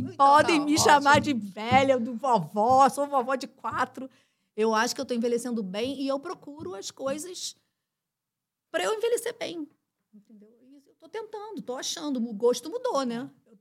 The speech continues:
Speaker 2: eu brinco, mas é verdade que eu gosto de água tônica. Eu nunca imaginei que eu ia gostar
Speaker 1: Eu não
Speaker 2: de água
Speaker 1: sabia que a
Speaker 2: tônica.
Speaker 1: água tônica tava associado a pessoas mais velhas.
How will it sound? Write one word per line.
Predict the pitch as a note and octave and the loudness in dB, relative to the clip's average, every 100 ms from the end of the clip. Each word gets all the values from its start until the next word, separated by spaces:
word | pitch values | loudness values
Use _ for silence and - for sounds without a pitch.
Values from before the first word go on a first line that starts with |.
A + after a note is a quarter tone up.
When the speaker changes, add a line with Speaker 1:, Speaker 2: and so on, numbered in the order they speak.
| _ | _
Speaker 2:
eu | G#3+ | -10
brinco, | G3+ A#3+ E4 G4 F#4+ | -6 -6 -6 -8 -8
mas | G#4+ A4 - - _ _ | -8 -8 -10 -16 _ _
é | B3 | -8
verdade | B3+ F4 D4+ D4 C4+ G#4 | -6 -8 -10 -6 -6 -8
que | - | -6
eu | B3+ A3+ | -4 -2
gosto | A#3+ A3 | -2 -4
de | A3+ | -6
água | G#3+ G#3+ | -14 -14
tônica. | - G3 G3+ A3+ | -16 -18 -18 -18
Eu | F4 | _
nunca | G4 _ D#4 | _ _ -18
imaginei | - B3 - A3+ | -14 -14 -12 -10
que | - C#4 | -8 -8
eu | |
ia | A3+ | -6
gostar | A#3+ | -6
Speaker 1:
Eu | C4+ | -6
não | |
Speaker 2:
de | B3 | -6
água | B3+ G#3+ | -6 -6
Speaker 1:
sabia | G#3 | -6
que | G3+ | -6
a | |
Speaker 2:
tônica. | |
Speaker 1:
água | F3+ F3 | -8 -8
tônica | - F3+ F#3 | -6 -6 -4
tava | F3 E3+ | -6 -6
associado | E3+ F3 F#3 E3+ E3+ | -6 -6 -2 -2 -4
a | |
pessoas | - E3+ E3+ | -8 -6 -4
mais | E3+ F3 | -2 -4
velhas. | D#3+ C#3+ C3+ D3 - | -4 -10 -10 -16 -20